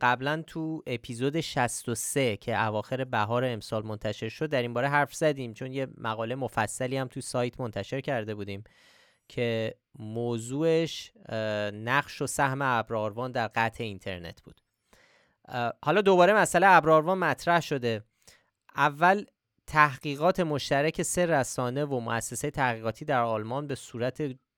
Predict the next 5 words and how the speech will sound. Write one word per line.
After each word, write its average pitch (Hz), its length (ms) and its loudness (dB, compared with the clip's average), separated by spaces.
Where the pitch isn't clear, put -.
گزارش‌های 117 600 0
جداگانه 113 600 2
منتشر 127 500 -4
شد 143 360 -2
و 113 160 -4